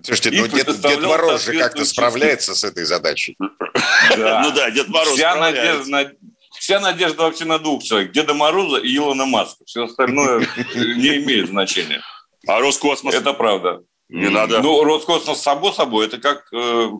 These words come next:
Speaker 2: скажем
Speaker 3: Как
Speaker 2: так,
Speaker 3: лифт на Луну.
Speaker 1: М.
Speaker 2: на каком фундаменте стоим, на том и работаем.
Speaker 1: <laughs>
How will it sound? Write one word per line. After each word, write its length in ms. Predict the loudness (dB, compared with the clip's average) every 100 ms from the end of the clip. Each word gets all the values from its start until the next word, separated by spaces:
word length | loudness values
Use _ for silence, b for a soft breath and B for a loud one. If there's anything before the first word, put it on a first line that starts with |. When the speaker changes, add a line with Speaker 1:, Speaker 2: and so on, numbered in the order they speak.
| -8 -8 -8
Speaker 2:
скажем 520 | -2 0 2 2 0
Speaker 3:
Как 180 | 0 0
Speaker 2:
так, 80 | -2
Speaker 3:
лифт 160 | -2
на 80 | 0
Луну. 420 | 2 0 -2 -4 _ _ -14 -10
Speaker 1:
М. 320 | -8 -6 0
Speaker 2:
на 100 | 0
каком 380 | 0 0 0 0
фундаменте 560 | -2 0 0 -2 -6 -6
стоим, 400 | 0 0 0 -2
на 100 | -2
том 240 | -2 0
и 40 |
работаем. 520 | 0 0 -2 -2 -4 -6 _ _ _
Speaker 1:
<laughs> 140 | -8